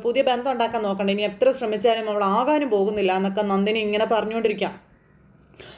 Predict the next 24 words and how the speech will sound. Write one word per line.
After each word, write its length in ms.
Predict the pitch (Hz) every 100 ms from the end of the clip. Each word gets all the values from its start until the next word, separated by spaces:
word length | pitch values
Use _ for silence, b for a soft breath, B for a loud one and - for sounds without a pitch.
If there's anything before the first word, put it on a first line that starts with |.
| B
ഉം, 80 | 202
ഉം 260 | 226 196 202
എന്നും 200 | 233 233
പറഞ്ഞ് 160 | 220 233
വിനായകൻ 460 | 202 202 214 220
നിൽക്കാം. 240 | 220 196 - B B B
ഊരിയ 400 | 208 220 233 269 277 240 220
താലി 340 | 190 190 214 269 - -
മാലയിൽ 500 | 220 220 226 269 285
കോർത്ത് 440 | 269 202 196 190 233
കഴുത്തിൽ 460 | 233 220 220 220 262
കെട്ടാൻ 460 | 254 214 196 214 247 B B B
അവൻ 240 | 254 320 311
വരാതിരിക്കുന്നതോടെ 1040 | 247 220 240 254 233 233 226 220 208 202 220
അവൾ 280 | 220 240 240
ഈ 80 | 208
വീട്ടിൽ 280 | 196 196 208
ആരും 500 | 202 196 208 233 240
അല്ലാതാകുമെന്നൊക്കെ 880 | 190 190 202 190 185 190 214 196 208
നന്ദിനി. 380 | 202 185 196 196 -
അങ്ങനെ 380 | 208 233 269 330 349
ഒരു 80 | 349
നാണക്കേട് 640 | 311 294 294 285 294 294
സഹിച്ച് 520 | 302 254 247 196 262